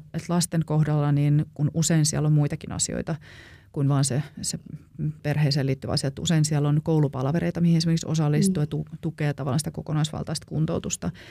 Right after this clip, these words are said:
Speaker 1: niin siellä saatetaan tarvita se parikin vuotta. Et usein ne saattaa olla johonkin nivelvaiheeseen ala-asteelta yläasteelle siirtymiseen tai, tai johonkin muuhun tällaisiin kouluprosesseihin niin kuin tueksi myös, niin silloin se parisen vuottakin voi olla ihan hyvä.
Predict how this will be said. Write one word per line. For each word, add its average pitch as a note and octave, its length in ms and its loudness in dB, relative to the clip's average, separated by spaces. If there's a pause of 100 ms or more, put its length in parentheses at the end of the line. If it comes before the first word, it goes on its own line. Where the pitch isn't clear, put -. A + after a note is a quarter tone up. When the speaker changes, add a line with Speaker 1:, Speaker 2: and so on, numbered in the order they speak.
(140)
Speaker 1:
niin D#3+ 80 -2
siellä D#3 160 4
saatetaan - 580 -4 (100)
tarvita - 300 -6
se - 120 -2
parikin - 380 -6
vuotta. - 360 -8 (400)
Et D#3 80 -6
usein D3+ 280 4
ne D3+ 200 6
saattaa C#3+ 420 -4
olla D3 140 2
johonkin D3+ 280 2
nivelvaiheeseen D3+ 920 2 (100)
ala-asteelta D3+ 600 -2
yläasteelle D#3 440 -4
siirtymiseen - 800 -4
tai, - 220 -2 (380)
tai D3 300 -2 (640)
johonkin D3+ 300 2
muuhun C#3+ 200 4
tällaisiin B2 260 0
kouluprosesseihin D#3+ 960 -2
niin - 100 -2
kuin - 140 -6
tueksi C#3+ 420 0
myös, F3+ 320 0
niin - 380 -14
silloin D3+ 220 2
se D3+ 100 -4
parisen - 340 -4
vuottakin - 380 -8
voi - 120 -4
olla - 120 -4
ihan E3+ 180 2
hyvä. F3+ 220 0